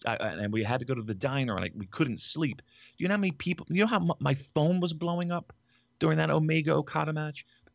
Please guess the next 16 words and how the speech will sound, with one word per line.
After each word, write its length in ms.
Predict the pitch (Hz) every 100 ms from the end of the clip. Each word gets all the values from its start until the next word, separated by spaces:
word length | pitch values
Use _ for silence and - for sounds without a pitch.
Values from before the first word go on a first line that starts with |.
| -
My 140 | 160
phone 340 | - 165 180 165
was 100 | 147
blowing 520 | 135 147 147 156 143 - _ -
up 240 | 160 139 - - _ _ _
for 140 | 156
people 320 | 143 160 143
just 180 | 135 131
going 220 | 143 135
berserk. 400 | 123 131 147 131 - - - -
You 200 | 185 202
had 360 | 160 160 147 - _
forty 460 | - 190 196 202 -
and 120 | 139
fifty-year-old 540 | 185 - 170 165 160
guys 500 | 156 160 151 131 123